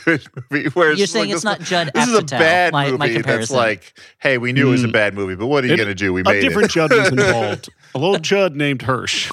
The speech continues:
Speaker 2: <laughs> That's true. I got my
Speaker 3: And my
Speaker 2: Judds
Speaker 3: man,
Speaker 2: mixed up.
Speaker 3: my man kills it with a very intense accent. <laughs>
Speaker 2: Yep.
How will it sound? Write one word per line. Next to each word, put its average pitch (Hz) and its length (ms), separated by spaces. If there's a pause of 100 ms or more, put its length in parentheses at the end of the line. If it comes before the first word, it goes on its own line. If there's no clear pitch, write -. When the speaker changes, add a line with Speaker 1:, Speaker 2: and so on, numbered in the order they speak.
(160)
Speaker 2:
<laughs> - 140
That's - 960
true. - 280 (220)
I 175 60
got 202 180
my 180 80
Speaker 3:
And 165 140
my 175 80
Speaker 2:
Judds 180 80
Speaker 3:
man, 202 140
Speaker 2:
mixed 151 280
up. 151 160
Speaker 3:
my 160 180
man 180 360
kills 180 360
it 196 240
with 117 200
a 104 100
very 170 400
intense 165 380
accent. 110 400 (120)
<laughs> - 40 (420)
Speaker 2:
Yep. 151 260